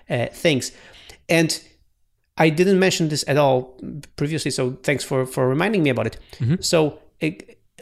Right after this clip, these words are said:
Speaker 1: the, the first thing I do before I start my quarterly offsite is actually read my journal for the last three months.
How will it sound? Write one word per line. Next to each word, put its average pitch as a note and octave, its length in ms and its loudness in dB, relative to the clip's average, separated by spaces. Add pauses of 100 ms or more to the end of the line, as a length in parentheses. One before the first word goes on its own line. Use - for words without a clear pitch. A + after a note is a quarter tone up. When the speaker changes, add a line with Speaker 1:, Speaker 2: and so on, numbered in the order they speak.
(180)
Speaker 1:
the, D#3 140 0
the D#3 160 -2
first A3 360 4
thing G#3 180 4
I D3 140 4
do B2+ 500 2 (840)
before D3+ 680 4
I C3+ 140 -2
start C3 340 -2
my A2+ 160 -4
quarterly B2 380 -6
offsite A#2 360 -4
is C3+ 80 -10
actually E3+ 340 0
read D3 220 0
my C#3+ 160 0
journal D3 340 0
for - 160 -4
the B2+ 60 -2
last A#2+ 200 -4
three B2 120 -4
months. E3 420 -2